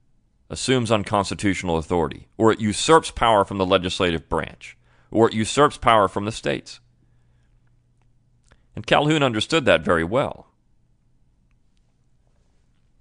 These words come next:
So when you look at Calhoun, why do libertarians like Calhoun? Well, he was right about banking.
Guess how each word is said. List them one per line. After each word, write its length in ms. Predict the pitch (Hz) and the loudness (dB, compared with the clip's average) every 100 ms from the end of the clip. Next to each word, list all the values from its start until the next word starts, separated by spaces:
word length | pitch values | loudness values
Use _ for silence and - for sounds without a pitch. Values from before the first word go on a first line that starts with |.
| _ _ _ _ _ _ _ _ | _ _ _ _ _ _ _ _
So 140 | - 135 | -4 -2
when 140 | 131 | 0
you 100 | 135 | 0
look 220 | 156 214 | 2 0
at 100 | - | -2
Calhoun, 400 | - 120 120 123 | 0 2 2 0
why 140 | 92 113 | 0 0
do 120 | 123 | 2
libertarians 600 | 123 110 - 104 123 127 | 0 -2 0 0 0 -2
like 180 | 127 131 | -4 -2
Calhoun? 360 | 123 131 143 | -2 -2 -2
Well, 160 | 131 98 | 0 0
he 100 | 110 | 0
was 180 | 101 85 | -4 0
right 180 | 95 110 | 2 2
about 260 | 110 98 | 0 0
banking. 380 | 98 113 - - | -2 -2 -6 -20